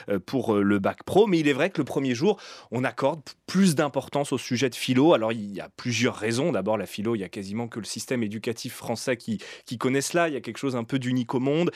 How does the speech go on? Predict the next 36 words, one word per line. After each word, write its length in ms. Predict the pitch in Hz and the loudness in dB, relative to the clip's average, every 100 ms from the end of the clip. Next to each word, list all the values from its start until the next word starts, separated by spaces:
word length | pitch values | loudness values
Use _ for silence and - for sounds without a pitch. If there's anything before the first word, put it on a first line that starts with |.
| - - 104 | -6 -10 -2
de 240 | 113 113 | 2 2
quasi, 460 | 104 117 107 131 127 | 0 -4 -4 -2 0
euh, 180 | 107 101 - - 98 | 0 -2 -8 -14 -6
euh, 140 | 95 | -4
mythifié 840 | 95 98 117 151 185 - - 214 | -2 -2 -2 -2 -2 -2 0 4
autour 280 | 185 - 151 | 4 2 0
de, 260 | 127 117 110 | 2 2 2
de, 180 | 113 110 | 2 2
de 140 | 113 | 2
la 140 | 113 | 2
philosophie. 720 | 113 - 117 113 123 - 175 190 | 0 0 0 2 0 0 0 0
Ce 280 | - - | -2 -2
sont 180 | 123 135 | -4 -2
des 100 | 120 | -4
sujets 280 | 113 117 117 | -4 -4 -6
qui 100 | - | -6
font 140 | - | -10
toujours 280 | 101 101 104 | -8 -4 -4
réagir. 640 | 92 117 123 117 151 160 165 - - - | -2 -2 -2 -4 0 0 -2 -8 -16 -4
Euh, 200 | 101 101 | -2 -2
les 220 | 104 98 | -2 -2
auditeurs, 500 | 117 113 123 131 113 | -4 -4 0 0 2
euh, 100 | 104 104 | 0 0
apprécient 560 | 104 - 131 117 139 | -4 -4 -4 -4 -4
au 40 | 117 | -4
f-, 220 | - 131 | -6 -12
aussi 300 | 117 107 - | -12 -10 -4
le 80 | 123 | -2
fait 180 | 104 117 | -2 -4
de, 180 | 107 101 - - - | -2 -4 -6 -12 -4
de 60 | |
réfléchir 640 | 117 143 - 139 - 123 | -2 -2 -2 -2 0 0
eux-mêmes 220 | 127 135 131 | 0 0 -2
au 40 | |
sujet. 340 | - 165 185 | -2 2 2
Donc, 160 | 160 135 | 2 -2